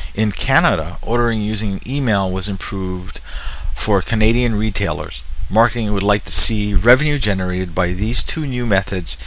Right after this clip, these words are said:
in these two countries before and since implementing of the improvements.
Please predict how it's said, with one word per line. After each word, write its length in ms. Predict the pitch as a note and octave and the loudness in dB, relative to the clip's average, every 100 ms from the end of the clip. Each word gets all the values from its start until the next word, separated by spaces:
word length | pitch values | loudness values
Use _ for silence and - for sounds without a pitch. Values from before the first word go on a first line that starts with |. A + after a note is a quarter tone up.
| - - | -14 -4
in 160 | - A2 | 0 0
these 240 | A2+ C3 | 0 0
two 180 | - C3 | 0 -2
countries 480 | - G2 - F#2+ - | -2 -2 -2 -2 -2
before 640 | G2+ - - A#2 A#2 A#2 - | -2 -2 0 2 4 2 2
and 220 | G2 F2+ | 0 4
since 680 | - - - E3 G2 - - | 6 6 6 4 2 -2 0
implementing 720 | A#2 A2+ G#2 F#2+ F#2 F2 F2 - - - | 0 2 2 4 4 2 2 0 0 2
of 160 | G2+ F#2+ | 0 2
the 140 | G2+ | 0
improvements. 800 | F#2+ - G2 F2 E2+ - - | 0 -2 -4 -2 -2 0 0